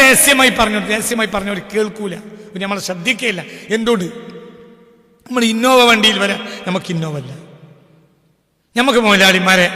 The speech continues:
സഹായമല്ല, നമുക്ക് പൈസയില്ല. പൈസക്കാരൊക്കെ വണ്ടി വന്ന് നിന്നാൽ മാത്രമേ ഒരു അല്ലാതെ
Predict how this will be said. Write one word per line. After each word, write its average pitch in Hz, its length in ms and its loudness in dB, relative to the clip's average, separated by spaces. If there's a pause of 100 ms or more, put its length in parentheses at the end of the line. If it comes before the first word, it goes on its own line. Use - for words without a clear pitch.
(120)
സഹായമല്ല, 156 400 -8 (520)
നമുക്ക് 208 220 0 (120)
പൈസയില്ല. 170 520 2 (720)
പൈസക്കാരൊക്കെ 247 800 4 (220)
വണ്ടി 202 300 0
വന്ന് 196 120 -2 (120)
നിന്നാൽ 180 340 -4
മാത്രമേ 170 300 -4 (260)
ഒരു 170 160 -8
അല്ലാതെ 190 360 -6